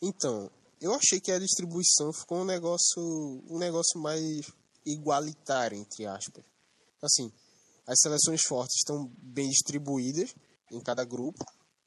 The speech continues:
à exceção de, do grupo B, com Portugal e Espanha, e grupo G com Bélgica e Inglaterra. Mas de resto eu achei legal a distribuição. Não teremos tantos jogos assim,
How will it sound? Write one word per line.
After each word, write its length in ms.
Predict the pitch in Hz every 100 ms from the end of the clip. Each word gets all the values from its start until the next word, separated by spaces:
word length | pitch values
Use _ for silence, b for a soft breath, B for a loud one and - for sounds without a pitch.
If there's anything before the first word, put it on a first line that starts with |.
| _ _ _ _ -
à 120 | 117
exceção 420 | 131 147 - 139 135
de, 300 | 131 127 127
do 100 | 135
grupo 240 | 131 139 147
B, 220 | 110 123
com 120 | 156 147
Portugal 520 | 143 - 123 123 120
e 240 | 120 120 -
Espanha, 720 | 131 - 127 110 135 208 208 _ _ _ _ _
e 340 | 151 135 131 131
grupo 320 | 143 151 156
G 160 | 139 135
com 160 | 175
Bélgica 320 | 151 151 -
e 20 | 170
Inglaterra. 600 | 185 233 - 202 110 98 _ _ _ _ _ _ _ _
Mas 140 | 165
de 80 | 185
resto 300 | 180 180 -
eu 40 | 214
achei 320 | - 175 151 -
legal 340 | 143 147 135 135
a 20 |
distribuição. 760 | 139 - 143 143 - 143 156 214 _ b b b b _ 226 - -
Não 160 | 247
teremos 380 | 262 233 185 151 - -
tantos 460 | 156 170 160 165
jogos 280 | 143 139 143
assim, 440 | 131 - 127 117